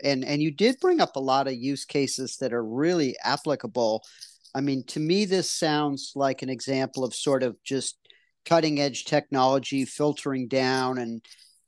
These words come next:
that's a big part of our practice, is kind of marrying high, high tech with high touch. A-, and, and a huge value driver, again, is tax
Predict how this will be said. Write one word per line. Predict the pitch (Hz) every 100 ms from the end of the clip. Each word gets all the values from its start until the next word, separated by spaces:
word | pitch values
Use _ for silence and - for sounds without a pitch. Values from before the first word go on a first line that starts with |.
| -
that's | 156 156 151
a |
big | - 151 123
part | - 147
of | 123
our | 127 120
practice, | - 151 - - - -
is | 113
kind | - 131
of | 123
marrying | 123 131 123 113
high, | - 131 127 -
high | - 131
tech | 123 143 123 -
with | 120
high | - 127 117
touch. | - 165 165 123 - - - _ _ _ _ _ _
A-, | 143 143 -
and, | 160 156 156 147 - -
and | 151
a | 151
huge | - 165 170 165 123
value | 139 143 143 123
driver, | 123 131 135 135
again, | 135 139 175
is | 143 -
tax | - 135 135 - -